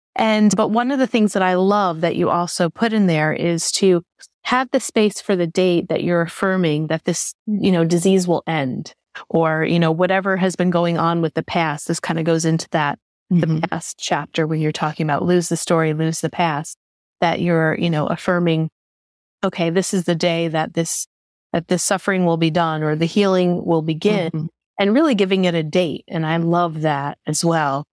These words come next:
Speaker 1: And then the other
Speaker 2: Well,
Speaker 1: te-
Speaker 2: you make it, you make it real.
Speaker 1: Right. Mm-hmm.
Speaker 2: And back to that idea of these highly evolved spiritual thinking people who don't get anything done, they are not bringing it into physical form.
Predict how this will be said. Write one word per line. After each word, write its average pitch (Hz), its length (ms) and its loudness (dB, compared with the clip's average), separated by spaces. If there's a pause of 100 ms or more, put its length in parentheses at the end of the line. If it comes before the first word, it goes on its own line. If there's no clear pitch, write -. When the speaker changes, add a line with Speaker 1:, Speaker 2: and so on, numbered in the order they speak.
(360)
Speaker 1:
And 175 180 2
then 170 220 2
the 170 160 4
other 170 240 0
Speaker 2:
Well, 214 120 2
Speaker 1:
te- 196 60 0
Speaker 2:
you 202 80 2
make 214 320 0
it, 208 100 0
you 190 140 0
make 208 260 -2
it 214 100 0
real. 190 640 0 (380)
Speaker 1:
Right. 175 340 -2 (380)
Mm-hmm. 196 380 -2
Speaker 2:
And 254 500 0
back 226 360 -2
to 220 140 -2
that 202 280 0 (220)
idea 185 640 0
of 156 120 -4
these 175 220 -4
highly 190 580 0
evolved 170 540 -2
spiritual 190 680 -2
thinking 208 560 -2
people 170 400 -4
who 170 100 0
don't 175 240 -2
get - 140 -4
anything 180 420 -4
done, 190 440 -2 (720)
they 214 220 0
are 208 120 0
not 196 480 2
bringing 175 400 0
it 165 120 0
into 165 320 -2
physical 160 540 -4
form. 180 500 -2